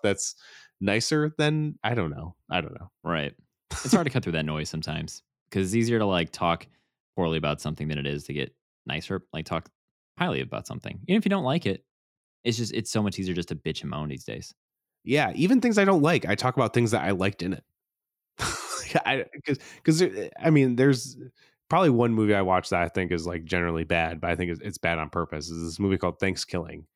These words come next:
Speaker 1: And I think it's like a
Speaker 2: Oh my God.
Speaker 1: and
Speaker 2: <laughs>
Speaker 1: that, that to me is the worst movie ever made.
Speaker 2: Yes.
Speaker 1: And, uh, that's, like, when people are like, "That's the worst movie I've ever seen." I was like, "Well, have you ever seen ThanksKilling? 'Cause I can guarantee whatever you watch is ten thousand times better than that movie."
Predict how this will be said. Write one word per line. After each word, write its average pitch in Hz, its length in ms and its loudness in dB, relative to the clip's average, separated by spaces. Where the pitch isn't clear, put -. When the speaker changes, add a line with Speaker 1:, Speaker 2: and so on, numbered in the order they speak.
Speaker 1:
And 92 80 -2
I - 20 0
think 131 180 2
it's - 120 0
like 139 100 2
a 135 40 2
Speaker 2:
Oh 151 120 2
my 131 320 0
God. 104 580 -4
Speaker 1:
and 104 200 0
Speaker 2:
<laughs> - 0 -
Speaker 1:
that, 107 180 0
that 123 200 2
to 143 100 2
me 139 100 6
is 123 120 4
the 113 80 4
worst 110 240 2
movie 101 180 6
ever 98 160 4
made. 92 200 4
Speaker 2:
Yes. 87 360 -2
Speaker 1:
And, 92 260 0
uh, 82 200 0
that's, 95 320 0
like, 101 180 2
when 101 100 2
people 104 220 2
are 101 40 4
like, 90 180 0
"That's 160 180 0
the 127 80 2
worst 117 180 4
movie 120 120 6
I've 110 60 6
ever 110 120 6
seen." 113 200 2
I 87 40 2
was 80 100 0
like, 85 80 -2
"Well, 98 120 2
have 113 80 0
you 113 80 -2
ever 123 60 -2
seen 135 180 -2
ThanksKilling? 139 480 -4
'Cause 98 120 -4
I 90 80 2
can 85 220 -10
guarantee 135 500 2
whatever 104 300 2
you 107 120 4
watch 107 360 2
is 85 260 -10
ten 143 260 -2
thousand 113 280 0
times 98 180 0
better 98 160 -2
than 90 100 -6
that 82 140 -8
movie." - 260 -20